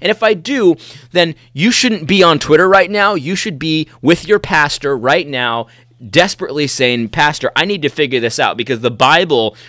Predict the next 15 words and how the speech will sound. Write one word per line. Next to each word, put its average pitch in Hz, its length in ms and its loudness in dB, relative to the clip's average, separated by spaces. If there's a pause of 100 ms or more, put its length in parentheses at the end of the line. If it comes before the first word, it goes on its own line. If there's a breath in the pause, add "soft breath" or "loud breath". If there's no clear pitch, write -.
(140)
told 156 240 -2
me 135 160 -4
to 120 80 0
act 127 300 -2
like 127 180 0
a 113 60 -2
man. 117 480 2 (240 loud breath)
I 160 80 2
need 202 160 0
to 160 80 -2
figure 139 400 -4
out 123 160 0
what 123 220 -2
that 117 200 0
means," 85 520 -8